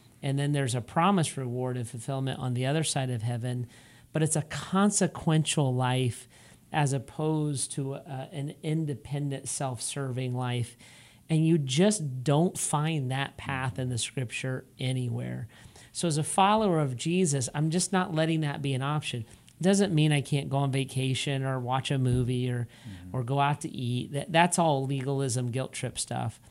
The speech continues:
Speaker 1: But it means that when I, the trajectory of my life is one that is given away, not one that is,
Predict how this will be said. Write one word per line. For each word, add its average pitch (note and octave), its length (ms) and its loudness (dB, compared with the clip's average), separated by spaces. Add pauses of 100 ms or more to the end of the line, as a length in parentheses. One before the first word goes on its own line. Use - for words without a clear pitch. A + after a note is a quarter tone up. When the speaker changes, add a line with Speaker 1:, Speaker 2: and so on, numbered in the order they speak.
(580)
Speaker 1:
But D#3 120 2
it F3+ 100 -2
means F#3 340 6
that E3+ 140 0
when D3 120 0
I, C#3+ 120 2
the C#3 260 -2
trajectory C#3+ 560 2
of D3+ 80 2
my C3+ 120 0
life C#3+ 360 0
is B2+ 160 -2
one C#3+ 220 0
that C3+ 100 -2
is A#2+ 160 0
given B2+ 460 -2
away, C3 540 0
not B2+ 260 -4
one C3 220 -4
that A#2 120 -2
is, A#2 320 -4